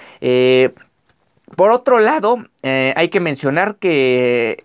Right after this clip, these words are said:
el equipo de Guadalajara va a enfrentar el próximo lunes a León. Y más allá de que León llega como el vigente campeón, aunque no se ha visto de forma tan dominante en sus ulti-, en sus presentaciones en, en más recientes partidos,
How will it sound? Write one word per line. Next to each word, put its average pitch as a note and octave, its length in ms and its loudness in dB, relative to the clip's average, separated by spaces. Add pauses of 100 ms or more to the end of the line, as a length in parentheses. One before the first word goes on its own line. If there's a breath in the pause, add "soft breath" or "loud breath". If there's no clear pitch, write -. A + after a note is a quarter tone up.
el B2+ 640 0
equipo E3 300 -2
de F3+ 60 6
Guadalajara C3+ 580 2
va F3 60 0
a E3+ 40 0
enfrentar D#3+ 300 0
el D#3 140 2
próximo D#3+ 340 0
lunes D#3+ 320 0
a C3+ 80 2
León. G3 360 2 (1000)
Y D3 520 0 (260 loud breath)
más F#3+ 240 -2
allá G#3 220 2
de G#3+ 160 0
que D#3+ 120 -2
León F3 300 2
llega G3 240 4
como D3 220 -2
el C#3 80 2
vigente F3+ 480 0
campeón, D3+ 340 0
aunque C#3+ 220 -2
no D3+ 80 0
se D3+ 100 -2
ha D3 40 2
visto D#3 500 2 (320 loud breath)
de C3 100 -2
forma D3+ 320 -2
tan C3 240 -2
dominante C#3 800 0 (100)
en A#2+ 160 -2
sus A#2 260 -6
ulti-, D#3 280 0
en C3 100 0
sus - 160 -10
presentaciones C3+ 840 -2
en, A#2+ 320 -4 (260 loud breath)
en C#3+ 80 -4
más E3 140 2
recientes E3+ 400 -4
partidos, G#3 640 -2